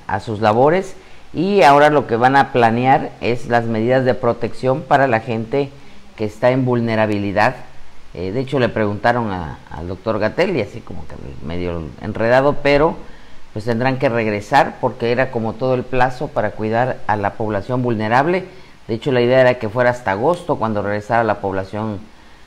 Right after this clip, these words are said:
eh, vulnerable, eh, burócrata, este, y que, eh, se turnaran los que no tienen ninguna, eh, comorbilidad, eh, hubieran guardias, se trabajara la mitad de las oficinas, etcétera. Era también para no gastar tanto,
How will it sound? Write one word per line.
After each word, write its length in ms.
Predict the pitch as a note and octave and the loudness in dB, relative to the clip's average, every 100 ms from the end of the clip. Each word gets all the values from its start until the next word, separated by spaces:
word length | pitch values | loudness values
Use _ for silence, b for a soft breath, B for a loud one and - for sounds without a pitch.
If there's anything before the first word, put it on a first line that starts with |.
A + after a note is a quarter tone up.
| b - | b -10
eh, 220 | F#2+ F#2+ | -6 -4
vulnerable, 720 | G2 G#2+ G#2+ A#2+ B2+ B2+ A2 | -4 -4 2 2 4 2 -2
eh, 460 | - A1+ F2+ G2 F#2 | -6 -8 -6 -4 -4
burócrata, 720 | G2 A2+ A#2+ A2+ C#3+ C#3 F3+ D#3+ - - b b - | -4 -2 -2 0 0 0 -6 -8 -16 -20 b b -10
este, 840 | - A2 G2+ - A2 G#2 G2 E2+ C#2+ - - - - - - - - - - - - | -4 -2 -4 -6 -4 -2 -2 -4 -6 -12 -20 -20 -20 -20 -20 -20 -20 -20 -20 -20 -14
y 240 | - C#3+ E3 | -2 0 0
que, 760 | D#3 D3+ C#3+ E3 D3 D#2+ A2+ | 2 4 4 4 0 0 -2
eh, 40 | A2 | -2
se 160 | A2+ | -4
turnaran 500 | B2+ B2+ A#2+ C3 C#3 | -2 -2 2 4 2
los 160 | B2+ A2 | 0 -4
que 120 | A2 | -2
no 160 | A2+ A#2+ | -2 -2
tienen 280 | B2+ B2 A#2 | -2 0 0
ninguna, 720 | G#2+ A2+ A#2+ A2+ F#2+ D#2+ A1 | -2 -2 -2 -2 -2 -4 -8
eh, 100 | B1 - | -12 -6
comorbilidad, 840 | A2+ A2+ G#2+ G#2 G#2 G#2 D#3 G#3+ - B B B - - - | -4 -2 -2 -2 0 2 2 0 -10 B B B -20 -18 -12
eh, 100 | D#2+ | -6
hubieran 360 | A#2 A2+ A2 | -2 -2 0
guardias, 600 | A2 C#3+ D#3 C#3+ D3 C3+ | 6 6 6 4 2 2
se 100 | C3 | -2
trabajara 460 | A2 A2 G#2+ A#2+ B2 | -2 0 0 2 2
la 120 | A2 | 2
mitad 280 | G#2 G2 A2 | 0 -2 -2
de 40 | |
las 160 | G#2+ G#2 | -2 -4
oficinas, 800 | E2+ G2+ G2 C#3 D#3+ D#3+ C#3 B2+ | -8 -10 -8 -4 -2 -2 -4 -4
etcétera. 480 | G#2 - B2+ C3 B2+ | -6 -4 -2 0 4
Era 160 | C#3+ | 4
también 300 | C3+ B2+ C#3 | 4 0 0
para 180 | C3+ B2+ | 2 2
no 140 | A2+ B2 | 2 2
gastar 400 | B2+ C3 B2+ A#2+ | 0 0 -2 0
tanto, 460 | C#3 B2+ G#2+ B2 | 0 0 -2 -6